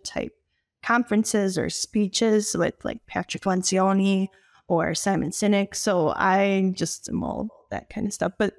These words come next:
my two would be Brené Brown and the Entre Leadership by Ramsey Solutions.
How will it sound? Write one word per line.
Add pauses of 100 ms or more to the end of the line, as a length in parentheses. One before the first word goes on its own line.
(120)
my
two
would
be
Brené
Brown
and
the
Entre
Leadership (240)
by
Ramsey
Solutions.